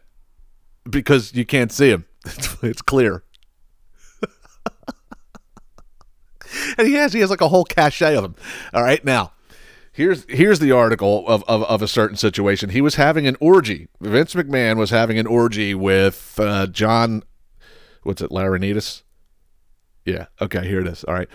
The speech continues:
So, so, so this is a, this is, <laughs> this is what happened. Early in the encounter, McMahon immediately directed Miss Grant to lay down on her back in a supplicating position, the lawsuit states.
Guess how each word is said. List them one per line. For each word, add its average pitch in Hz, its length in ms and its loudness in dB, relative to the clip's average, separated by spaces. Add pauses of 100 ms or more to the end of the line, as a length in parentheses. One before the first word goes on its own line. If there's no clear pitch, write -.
(160)
So, 123 260 2
so, 113 260 -2
so 104 280 -4
this 135 200 0
is 120 160 2
a, 110 200 2
this 135 240 2
is, 117 140 -2 (640)
<laughs> 147 140 -6 (720)
this 117 160 -6
is 107 100 -4
what 107 140 2
happened. 92 360 -4 (560)
Early 220 340 4
in 170 100 4
the 160 100 2
encounter, 127 720 -2
McMahon 131 540 0
immediately 151 680 4
directed 131 560 2
Miss 127 260 0
Grant 120 420 0
to 113 80 -2
lay 113 300 0
down 131 320 0
on 117 180 0
her 110 140 0
back 107 440 -2
in 113 140 -2
a 104 100 -2
supplicating 120 840 0
position, 104 640 -4 (460)
the 95 60 -6
lawsuit 90 460 0
states. 92 400 -2